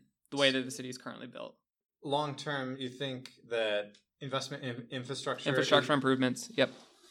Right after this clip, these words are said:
Speaker 2: Now, do you think that will, um, increase the quality of our infrastructure as a city? Long term, do you think the impact of, or just even, like, the mindset of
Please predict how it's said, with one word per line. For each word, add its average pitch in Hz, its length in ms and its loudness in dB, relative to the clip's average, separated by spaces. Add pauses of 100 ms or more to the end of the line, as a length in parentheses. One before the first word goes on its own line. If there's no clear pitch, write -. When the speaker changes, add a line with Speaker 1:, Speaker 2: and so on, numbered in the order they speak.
(160)
Speaker 2:
Now, 123 300 2
do 135 260 -4
you 135 80 2
think 143 260 -2
that 135 240 4
will, 120 640 4
um, 101 240 -8 (240)
increase 156 720 2
the 113 120 -4
quality 151 580 4
of 135 220 2
our 135 440 6
infrastructure 135 520 -2
as 113 100 0
a 117 60 -4
city? 135 340 0 (500)
Long 156 320 6
term, 156 320 2
do 143 100 0
you 160 100 4
think 151 460 0 (100)
the 120 380 0
impact 147 380 2
of, 117 360 2 (260)
or 127 180 4
just 120 280 -4
even, 139 260 2
like, 117 160 2
the 117 80 2
mindset 127 540 4
of 110 300 -2